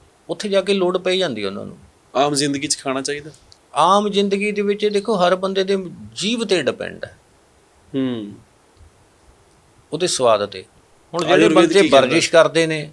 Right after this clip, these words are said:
Speaker 2: ਜੀ।
Speaker 1: ਹਾਰਡ ਵਰਜਿਸ਼ ਕਰਦੇ ਨੇ, ਜਿਮ ਰੋਜ਼ ਜਾਂਦੇ ਨੇ, ਉਹ ਚਿਕਨ ਖਾ ਸਕਦੇ ਆ। ਸਮਝ ਗਏ?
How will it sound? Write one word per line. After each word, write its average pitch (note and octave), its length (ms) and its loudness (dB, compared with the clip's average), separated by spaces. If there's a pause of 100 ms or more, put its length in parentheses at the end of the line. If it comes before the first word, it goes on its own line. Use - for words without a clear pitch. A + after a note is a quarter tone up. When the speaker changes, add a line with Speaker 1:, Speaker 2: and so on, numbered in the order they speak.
Speaker 2:
ਜੀ। A#2+ 280 -10 (720)
Speaker 1:
ਹਾਰਡ C#3 160 6
ਵਰਜਿਸ਼ C#3 420 0
ਕਰਦੇ A#2 320 2
ਨੇ, A2+ 140 -6
ਜਿਮ B2 260 0
ਰੋਜ਼ B2 280 0
ਜਾਂਦੇ A#2 320 0
ਨੇ, A2+ 140 -8
ਉਹ D3 120 -10
ਚਿਕਨ G3 300 -4
ਖਾ A3 180 0
ਸਕਦੇ F3 420 -8
ਆ। D3 80 -18 (1900)
ਸਮਝ G#3+ 260 -2
ਗਏ? F3 200 -6